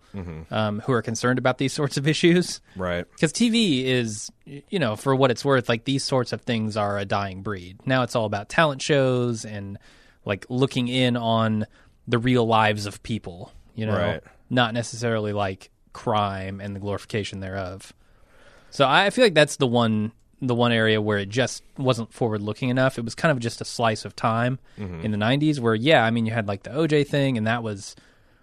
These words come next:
Speaker 2: apparently, I, I was not paying attention to that. I was too young. But, like,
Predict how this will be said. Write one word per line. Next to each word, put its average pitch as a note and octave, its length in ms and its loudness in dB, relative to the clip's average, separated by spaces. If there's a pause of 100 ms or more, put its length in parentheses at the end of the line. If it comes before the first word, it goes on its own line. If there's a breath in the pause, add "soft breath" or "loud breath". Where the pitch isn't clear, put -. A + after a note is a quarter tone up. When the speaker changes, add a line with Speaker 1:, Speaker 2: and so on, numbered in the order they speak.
(200 soft breath)
Speaker 2:
apparently, A2 640 0 (100)
I, A2 200 0
I G#2 80 -2
was G2+ 200 -8 (340)
not G2+ 240 -4
paying G#2+ 140 -6
attention G#2 340 -10
to G2 60 -10
that. F#2 100 -10
I G2 40 -8
was G2 100 -14
too G#2 140 -8
young. F#2+ 300 -8 (420 soft breath)
But, A2+ 180 2
like, G#2+ 320 0